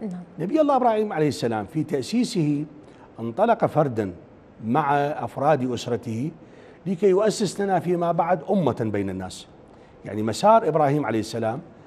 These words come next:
Speaker 2: كان مسارا فرديا في مواجهته مع الطغيان،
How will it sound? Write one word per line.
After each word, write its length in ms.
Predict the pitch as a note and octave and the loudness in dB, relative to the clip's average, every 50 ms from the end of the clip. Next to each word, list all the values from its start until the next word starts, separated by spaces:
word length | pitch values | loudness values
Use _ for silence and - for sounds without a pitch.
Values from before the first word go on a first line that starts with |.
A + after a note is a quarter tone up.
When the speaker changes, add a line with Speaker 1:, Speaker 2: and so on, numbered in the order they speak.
| - - - - | -20 -16 -6 -2
Speaker 2:
كان 260 | F#3+ A3 B3 A#3+ G#3 | 0 2 2 2 0
مسارا 400 | F3+ C#3 - F#3 F#3+ G3 F#3 D#3 | 0 0 2 2 2 2 2 0
فرديا 520 | - C#3 A#2+ A2+ G#2+ B2 B2+ A#2 G#2+ F#2 E2+ - - - - - - - | 0 0 0 0 0 0 0 0 0 -2 -4 -10 -16 -20 -20 -20 -12 -6
في 120 | - D3 | -2 0
مواجهته 640 | C3+ B2+ B2+ B2+ A#2+ A2 A#2+ B2+ C3 B2+ B2+ C3+ A#2+ | 2 2 4 2 2 2 2 2 2 0 0 0 0
مع 200 | A2+ A2 G#2+ G2 | 0 0 0 -2
الطغيان، 580 | G#2 F#2+ - G#2+ F#2+ G#2 A2 A2+ A#2 A2+ A2+ | -2 -4 -4 -4 -2 0 0 0 0 0 -2